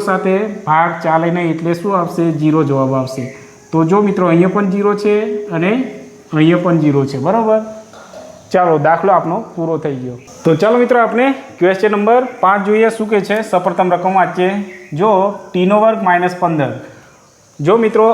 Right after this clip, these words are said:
અહીંયા પણ દ્વિઘાત બહુપદીની દ્વિપદી છે, બરોબર? એટલે બે જ પદ છે. તો આપણે ખ્યાલ છે દ્વિઘાત બહુપદીનું સ્વરૂપ કેવું છે?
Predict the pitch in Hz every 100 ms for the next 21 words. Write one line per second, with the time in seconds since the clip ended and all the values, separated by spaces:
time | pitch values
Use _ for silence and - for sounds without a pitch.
0 | - 175 185 214 220 254 294 - - -
1 | - _ _ _ _ _ 147 147 175 196
2 | 220 202 208 208 185 202 254 311 - -
3 | 143 151 226 220 185 185 185 - - 165
4 | 160 202 220 233 247 233 - 175 185 185
5 | 190 190 - 165 - 151 135 139 180 180
6 | 180 196 214 240 233 - - - - -
7 | 175 190 214 185 190 190 202 208 - _
8 | - 143 175 208 208 208 208 196 202 208
9 | 196 202 202 220 220 196